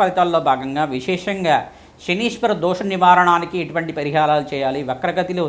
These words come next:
సంచారం చేస్తున్నారు కదా మనం జూలై మాసంలో అంతా కూడా విశేషంగా ఈ యొక్క చతుర్థ శ్రేణి దోష నివారణ కోసం మీరంతా కూడా విశేషంగా తైలాభిషేకం చేసుకోవడం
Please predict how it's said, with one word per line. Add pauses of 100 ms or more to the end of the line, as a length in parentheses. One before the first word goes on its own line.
సంచారం
చేస్తున్నారు
కదా
మనం
జూలై (120)
మాసంలో
అంతా (100)
కూడా (480)
విశేషంగా (440)
ఈ
యొక్క (140)
చతుర్థ
శ్రేణి
దోష (160)
నివారణ (100)
కోసం
మీరంతా (100)
కూడా
విశేషంగా
తైలాభిషేకం
చేసుకోవడం